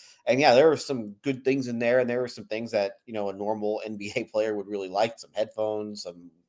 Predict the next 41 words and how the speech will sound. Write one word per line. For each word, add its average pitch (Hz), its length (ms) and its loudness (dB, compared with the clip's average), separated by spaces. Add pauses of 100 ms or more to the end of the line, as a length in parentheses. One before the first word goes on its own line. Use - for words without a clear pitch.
(160)
the 95 100 -10
Google 120 360 -2
goggles 127 500 2
or 123 80 -4
whatever 127 280 0
they're 131 100 0
called. 127 200 2
I 107 100 4
don't 107 80 -8
know 98 80 -12
exactly 92 340 -10
what 87 100 -16
they 90 120 -8
are. - 760 -8
Um, 95 280 -2 (580)
like, 147 140 2
a 127 60 2
lot 165 200 8
of 143 140 -2
good 143 160 -2
stuff, 151 240 6
but 127 80 -6
then 135 100 0
there 139 120 2
was 123 120 0
also 117 560 4 (140)
a 107 80 -2
book. - 340 4 (240)
And, 101 460 -6 (400)
uh, 90 200 -4
as 107 80 -8 (240)
VanVleet 104 360 -8
put 107 100 -10
it 98 80 -6
yesterday, 95 460 -4
sometimes 104 420 -8
you, 98 240 -12 (140)
you 107 160 -8
know, 107 140 -2
you 98 200 -6
gotta 95 340 0